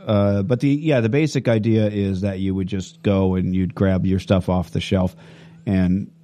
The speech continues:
you'd sort of unlock the item with your, with your account. You'd be like, "I need a piece of bread." Boom. Or a loaf of bread, <laughs> not a piece of bread.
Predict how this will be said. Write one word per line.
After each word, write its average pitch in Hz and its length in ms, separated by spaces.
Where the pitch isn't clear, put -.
you'd 123 220
sort 175 200
of 117 80
unlock 107 480
the 95 140
item 87 280
with 90 180
your, 87 240
with 87 140
your 85 140
account. - 420
You'd 87 180
be 95 80
like, 90 340
"I 104 80
need 98 160
a 95 60
piece 104 260
of 147 100
bread." 101 380
Boom. 359 180
Or 95 200
a - 20
loaf 104 260
of 95 140
bread, - 240
<laughs> - 140
not - 80
a - 20
piece - 240
of 92 80
bread. 92 220